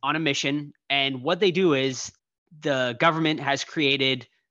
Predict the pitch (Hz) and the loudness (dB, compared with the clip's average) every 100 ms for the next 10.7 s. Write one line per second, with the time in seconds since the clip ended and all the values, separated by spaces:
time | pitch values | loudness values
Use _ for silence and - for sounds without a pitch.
0 | _ - 135 170 - 139 - 151 226 147 | _ -14 -6 -6 -4 -6 0 2 2 0
1 | 107 98 - - - - 120 120 127 123 | -4 -6 -8 -8 -12 -6 -2 -2 -2 -6
2 | - 151 147 143 120 135 135 120 - 143 | 0 0 2 0 2 2 2 -2 -4 -2
3 | 139 139 135 120 151 156 127 117 _ - | -2 -2 -4 -2 2 2 2 -4 _ -4
4 | 135 135 139 135 135 - 131 - 156 147 | 0 2 2 0 -4 -4 -4 -2 0 0
5 | 123 - 123 123 113 127 139 120 120 120 | 0 -4 -4 -4 -6 -2 -2 -4 -8 -10
6 | 117 - 135 104 - 123 120 120 - 160 | -12 -6 -4 -4 -6 -6 -6 -8 -8 -8
7 | 151 165 143 127 120 139 156 160 127 151 | -4 -2 0 -2 -2 -2 0 -2 2 0
8 | 156 - - - _ 127 123 120 147 147 | 0 -6 -20 -20 _ -4 -4 -2 -2 0
9 | 131 123 113 147 143 135 123 139 143 143 | 0 -2 0 2 2 0 0 0 0 -2
10 | 135 139 139 131 131 120 113 | -2 -2 -4 -6 -6 -6 -6